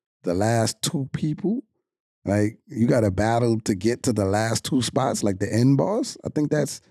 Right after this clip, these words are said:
that, that could be a, be-, a better structure, you know what I mean, in, in our sport. You know what I mean? So now you have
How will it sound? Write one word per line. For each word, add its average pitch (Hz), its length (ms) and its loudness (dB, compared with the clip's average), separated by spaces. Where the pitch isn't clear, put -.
that, 143 280 0
that 147 140 0
could 175 160 2
be 156 120 6
a, 143 60 6
be-, 127 220 0
a 120 80 2
better 143 260 2
structure, - 480 -2
you 101 120 2
know 107 80 6
what 110 40 6
I 110 40 4
mean, 117 220 6
in, 113 140 2
in 107 120 6
our 104 200 4
sport. 92 400 -6
You 92 120 -2
know 92 60 2
what 92 60 2
I - 20 2
mean? 123 260 2
So 117 180 2
now 131 220 4
you 127 180 6
have 117 440 2